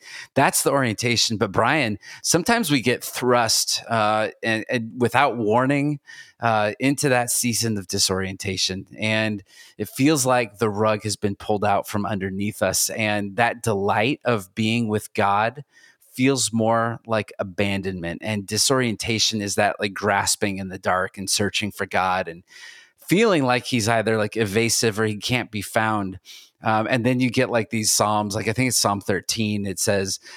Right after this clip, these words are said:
"How long, Lord, will you forget me forever? How long will you hide your face from me?" And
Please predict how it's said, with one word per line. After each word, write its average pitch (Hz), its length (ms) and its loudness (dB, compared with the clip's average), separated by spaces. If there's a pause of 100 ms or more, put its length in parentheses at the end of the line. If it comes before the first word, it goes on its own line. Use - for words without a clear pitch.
(100)
"How 131 160 4
long, 113 420 2
Lord, 107 300 2
will 110 120 2
you 107 100 0
forget 107 400 0
me 107 100 0
forever? 101 460 0
How 107 160 0
long 101 240 0
will 101 80 -2
you 101 120 -2
hide 98 240 0
your - 100 -10
face 92 240 -2
from 95 220 -2
me?" 95 200 -4
And 95 200 -6